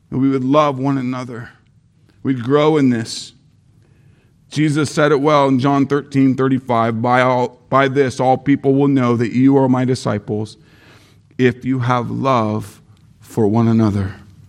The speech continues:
May it be so, by God's grace and for his glory. Amen? Pray with me. Thank you, Lord,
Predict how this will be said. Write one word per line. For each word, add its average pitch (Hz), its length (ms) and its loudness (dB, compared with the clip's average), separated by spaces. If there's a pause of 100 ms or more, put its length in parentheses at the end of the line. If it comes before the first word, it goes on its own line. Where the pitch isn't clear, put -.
(1080)
May 120 140 2
it 123 100 2
be 123 120 0
so, 95 320 -6 (800)
by 107 160 0
God's 113 260 0
grace 104 360 -4
and 110 120 -4
for 98 160 0
his 104 140 -2
glory. 92 500 -12 (260)
Amen? 127 560 0 (680)
Pray 113 160 2
with 98 160 -2
me. 87 160 -8 (800)
Thank 135 240 0
you, 139 100 -2
Lord, 117 320 -2